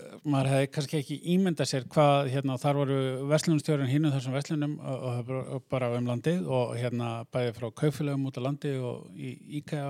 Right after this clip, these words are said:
og hvað sem er og, eh, bara að heyra talað um verslunarstörfin, hversu fjölbreytt og stór þau voru og svona, þetta var bara,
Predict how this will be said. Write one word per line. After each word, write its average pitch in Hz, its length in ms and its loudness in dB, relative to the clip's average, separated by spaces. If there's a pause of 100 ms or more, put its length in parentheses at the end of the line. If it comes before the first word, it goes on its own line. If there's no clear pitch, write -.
(120)
og 123 80 -12
hvað 139 160 -2
sem - 160 -8
er 120 140 -14
og, 107 260 -12
eh, 135 180 -16 (400)
bara 117 540 -4
að - 40 -6
heyra 156 460 -2
talað 156 400 -2
um 143 100 0
verslunarstörfin, 131 1040 -6
hversu 127 340 -8
fjölbreytt 139 460 -8
og 120 80 -8
stór 127 240 -4
þau 127 100 -6
voru 113 400 -6
og 120 60 -10
svona, 113 260 -12
þetta 117 240 -10
var 113 100 -8
bara, 113 360 -8